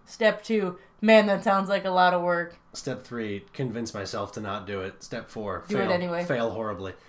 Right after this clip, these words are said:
Speaker 2: Uh, Parsifal apparently goes as far, goes so far as to obtain scrapbooks for all of his players, even, like, put, like,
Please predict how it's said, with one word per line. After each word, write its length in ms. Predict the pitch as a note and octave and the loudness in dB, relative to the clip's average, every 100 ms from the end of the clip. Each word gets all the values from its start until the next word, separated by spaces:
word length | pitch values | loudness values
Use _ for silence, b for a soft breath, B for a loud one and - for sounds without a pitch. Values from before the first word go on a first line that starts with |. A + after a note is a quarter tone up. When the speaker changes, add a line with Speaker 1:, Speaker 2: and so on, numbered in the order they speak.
| b b b - | b b b -4
Speaker 2:
Uh, 180 | A#2 A#2+ | -2 0
Parsifal 500 | - A3 A#3 B3+ B3 | 2 2 2 0 0
apparently 320 | G3+ F#3 G#3 E3+ | 2 2 2 4
goes 280 | D#3+ E3+ | 2 2
as 280 | F#3 F3+ E3 | -2 -2 -4
far, 320 | - C#3+ C3+ | -4 -4 -4
goes 260 | C3 D#3+ D#3 | 0 0 2
so 120 | E3+ | 0
far 240 | E3+ C#3 B2 | 0 0 -2
as 80 | - | -2
to 80 | B2+ | -6
obtain 280 | - C#3+ C3 | -4 -4 -2
scrapbooks 720 | - - E3 F#3+ A2 A2 - | -4 -4 -4 -4 -6 -8 -10
for 180 | - A2+ | -10 -8
all 200 | A#2 D3 | -4 -4
of 80 | C#3+ | -4
his 100 | - | -10
players, 640 | - A2+ D#2+ E2+ A#2+ A#2 | -10 -8 -8 -10 -10 -4
even, 200 | C3 D3+ | -2 -2
like, 220 | A#2+ - | -2 -6
put, 240 | - D3+ C3 | -4 -2 -2
like, 280 | A#2+ - | -4 -6